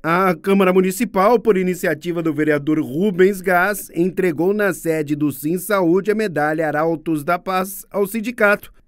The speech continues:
em comemoração ao aniversário de oitenta e cinco anos da entidade e reconhecimento à contribuição dos profissionais da saúde à sociedade.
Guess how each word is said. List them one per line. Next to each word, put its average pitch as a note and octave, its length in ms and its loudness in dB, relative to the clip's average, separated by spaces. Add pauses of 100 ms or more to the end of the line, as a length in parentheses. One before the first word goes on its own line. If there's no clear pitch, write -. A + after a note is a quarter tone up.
em G3 280 6
comemoração G#3+ 1000 4
ao G#3 220 4
aniversário G#3 640 2
de F#3 140 -2
oitenta G#3+ 640 0
e F3 80 -2
cinco F#3+ 400 -4
anos F3+ 260 2
da F3 100 -4
entidade C#3+ 800 -4
e A#2 60 -6
reconhecimento G3 1040 -2
à F#3+ 100 0
contribuição D3 720 -2
dos A3 180 -6
profissionais B2 600 -6
da D3 120 -4
saúde A3+ 560 -2
à C3+ 120 0
sociedade. D3 840 -2